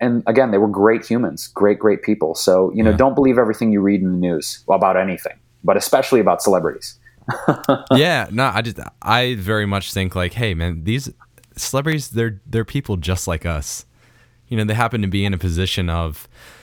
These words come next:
Speaker 2: notoriety, obviously, but <laughs> at the end of the day, when they go home, and they're, they're, they're just like us, I feel like, you know, they're, they're just
Speaker 1: Hundred percent.
Speaker 2: human beings trying to figure it out just like we are.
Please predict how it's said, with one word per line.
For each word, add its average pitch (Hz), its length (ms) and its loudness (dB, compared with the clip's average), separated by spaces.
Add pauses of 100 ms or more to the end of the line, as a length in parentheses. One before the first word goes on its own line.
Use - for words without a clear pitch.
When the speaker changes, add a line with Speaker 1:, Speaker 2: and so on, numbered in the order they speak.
(280)
Speaker 2:
notoriety, 98 640 0
obviously, 98 520 -2
but 95 200 -2
<laughs> - 240 -2
at 98 120 -4
the - 140 -2
end 117 160 0
of 98 60 -2
the 90 80 -2
day, 104 260 0
when 90 140 -2
they 101 100 -2
go 98 140 -2
home, 98 300 -2
and 98 260 -2
they're, 110 220 -2
they're, 113 360 -4 (160)
they're 120 200 -6
just 123 240 -6
like 120 160 -8
us, 92 260 -6
I 71 80 -6
feel 76 180 -8
like, 71 260 -8
you 80 60 -6
know, 85 220 -2
they're, 92 120 -4
they're 95 200 -4
just 98 180 0
Speaker 1:
Hundred 90 100 -4
percent. - 120 -12
Speaker 2:
human 113 220 0
beings 87 340 -2
trying 90 240 -4
to 85 60 -4
figure 98 240 -4
it 98 60 0
out 90 140 -4
just 80 180 -8
like 85 100 -6
we 90 140 -4
are. 76 240 -4